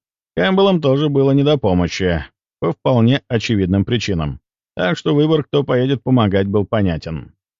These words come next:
Но сам я решил туда не ехать, хватит мне пострелушек за последние сутки. Есть младшие командиры. Вот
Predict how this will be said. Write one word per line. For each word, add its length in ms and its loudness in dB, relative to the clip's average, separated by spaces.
Но 240 0
сам 240 -2
я 80 0
решил 300 -2
туда 220 0
не 160 2
ехать, 360 -2
хватит 320 -2
мне 160 0
пострелушек 640 -2
за 100 -8
последние 480 -2
сутки. 480 -6
Есть 240 -2
младшие 400 0
командиры. 600 0
Вот 160 -4